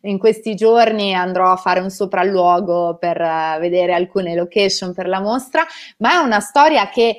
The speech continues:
non è solo veneta, diciamo, no? Sì, certo, nasce a Venezia perché il mercante Pietro Querini è un nobiluomo veneziano e parte da Venezia nel millequattrocentotrentuno alla volta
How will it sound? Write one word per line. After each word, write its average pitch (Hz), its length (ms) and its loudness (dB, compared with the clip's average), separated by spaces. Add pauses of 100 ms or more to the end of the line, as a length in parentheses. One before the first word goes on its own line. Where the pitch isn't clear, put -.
(180)
non 240 220 -2
è 403 100 4
solo 247 440 2
veneta, 196 760 2
diciamo, 185 520 -4
no? 202 120 -2
Sì, - 220 -10
certo, 285 400 -2
nasce 277 420 0
a 247 40 2
Venezia 240 420 -4
perché 185 200 -6
il 190 120 -4
mercante 220 800 0
Pietro 190 300 -6
Querini 226 340 -4
è 208 40 -4
un 185 100 -6
nobiluomo 185 460 -2
veneziano 190 640 -2
e 180 80 -6
parte 180 320 -4
da 180 100 0
Venezia 190 520 -4
nel 170 100 -6
millequattrocentotrentuno 175 1300 -6
alla 175 160 2
volta 175 460 -2